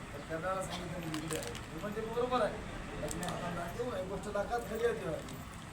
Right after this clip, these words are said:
पण म्हणले, "जे व्यक्ती मला दान मागण्यासाठी आला,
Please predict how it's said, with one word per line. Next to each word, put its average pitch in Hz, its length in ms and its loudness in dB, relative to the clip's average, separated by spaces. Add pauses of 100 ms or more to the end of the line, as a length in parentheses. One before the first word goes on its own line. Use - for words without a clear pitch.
(560)
पण 277 320 8
म्हणले, 214 520 6 (760)
"जे 254 140 6
व्यक्ती 247 460 2
मला 220 180 4
दान 202 240 2
मागण्यासाठी 208 680 0
आला, 143 260 -4